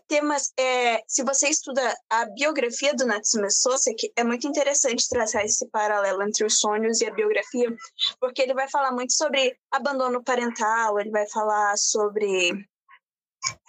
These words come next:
sobre medos, assim, o Soseki, ele sofria de ansiedade, ansiedade e depressão e outros transtornos mentais, e ele,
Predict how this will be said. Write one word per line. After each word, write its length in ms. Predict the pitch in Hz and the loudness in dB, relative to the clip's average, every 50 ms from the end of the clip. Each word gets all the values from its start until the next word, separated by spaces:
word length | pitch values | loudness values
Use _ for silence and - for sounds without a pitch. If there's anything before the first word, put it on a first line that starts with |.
| - - - | -8 -6 -4
sobre 380 | - - 262 247 247 247 247 240 | -4 -2 -2 -2 0 0 0 0
medos, 540 | 240 233 226 226 233 254 - - 214 208 214 | 0 0 2 2 2 2 0 -2 -2 -2 0
assim, 280 | 208 - - 226 202 - - | 0 2 2 0 0 -2 0
o 400 | 214 214 214 208 202 196 196 196 | 0 0 0 2 0 0 0 0
Soseki, 540 | - - 240 214 220 - 240 233 233 - 262 | 0 0 0 0 0 0 -2 -2 0 0 0
ele 420 | 233 233 233 226 220 214 208 214 | 0 0 0 0 0 0 0 0
sofria 460 | 214 - - 220 226 - 240 226 220 | 0 0 0 -2 -2 0 0 0 0
de 300 | 220 - 233 226 202 - - | 0 0 0 0 -2 0 -2
ansiedade, 840 | 233 226 208 - 254 233 214 214 208 220 208 208 202 180 - - - _ _ _ _ _ _ - | -2 0 0 0 0 0 0 0 0 0 0 0 0 0 -2 -4 -6 _ _ _ _ _ _ -2
ansiedade 760 | 214 208 - 226 208 208 202 196 208 214 226 220 220 - 202 | 0 0 0 0 0 0 0 0 2 0 0 -2 -2 0 0
e 580 | 202 196 - - - 214 208 202 202 190 196 196 | 0 0 0 -2 0 0 0 2 2 2 0 0
depressão 640 | 185 202 202 - 220 208 - - 226 220 220 220 214 | 0 -2 -2 0 0 2 2 2 2 0 0 0 0
e 120 | 208 208 | 0 0
outros 300 | 202 196 - 220 220 - | 0 0 0 0 0 2
transtornos 360 | - 240 214 208 - 208 208 220 | 2 2 2 0 0 0 0 0
mentais, 480 | 208 208 214 214 226 214 214 214 220 | 0 0 0 0 0 0 0 0 0
e 60 | 220 | 0
ele, 420 | 208 208 208 214 214 214 214 226 | 0 0 2 2 0 0 0 -2